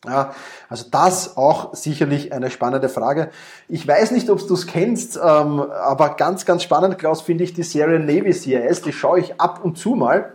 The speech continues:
zumindest habe ich sie früher gern gesehen, weiß nicht, ob da noch neue Folgen rauskommen überhaupt. Da gibt's ja diesen Gibbs, diesen, diesen Leiter dieses Einsatzteams und der hat immer seine Regeln bei der Hand. Also Regeln sind in dem Fall nie schlecht. Macht er einfach selbst Regeln und dann sollte das funktionieren.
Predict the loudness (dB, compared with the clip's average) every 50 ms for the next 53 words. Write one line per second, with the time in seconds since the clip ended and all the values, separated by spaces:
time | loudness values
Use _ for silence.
0 | -18 -12 -8 -6 -2 -2 -2 0 -2 -2 -2 -4 -6 -4 -2 2 4 4 4 2
1 | 0 -2 -2 -4 -4 -2 -2 -2 -2 -2 -6 -10 -20 -16 -6 0 0 2 2 2
2 | 0 0 0 0 0 0 0 -2 0 0 2 2 2 2 0 0 0 0 0 0
3 | 0 -2 -2 -4 -6 -6 -6 -6 -6 -6 -2 0 0 0 -2 -4 -18 -20 -20 -20
4 | -20 -10 -4 -2 -2 -2 -2 -2 2 2 4 4 4 2 2 0 0 0 0 0
5 | -4 -10 -12 -10 -6 -6 -4 -4 -4 -4 -4 -4 -4 -2 -2 0 0 0 2 2
6 | 2 2 2 0 0 0 -2 -2 -2 -4 -2 -2 -4 -4 -4 -8 -8 -4 -2 -2
7 | 0 -2 -4 -8 -12 -16 -20 -16 -10 -8 -4 0 2 2 2 2 2 2 2 2
8 | 2 2 4 4 4 4 4 2 2 0 -2 -2 -2 -2 -2 -2 -4 -2 -2 0
9 | 0 2 4 4 4 4 4 0 -2 -2 -2 -4 -4 -2 -2 0 0 0 2 4
10 | 4 4 4 0 -2 -2 -2 -4 -4 -4 -6 -6 -4 -4 -4 -2 0 0 0 0
11 | -2 -2 -2 -2 0 0 -2 -2 -2 -2 0 0 2 4 4 2 2 0 -8 -12
12 | -16 -18 -18 -20 -16 -8 -4 -4 -2 0 2 2 2 2 -2 -2 -6 -8 -14 -14
13 | -8 0 2 2 2 4 2 2 2 2 0 0 -6 -10 -12 _ _ -10 -8 -6
14 | -6 -6 -8 -6 -4 0 2 2 2 2 0 -6 -16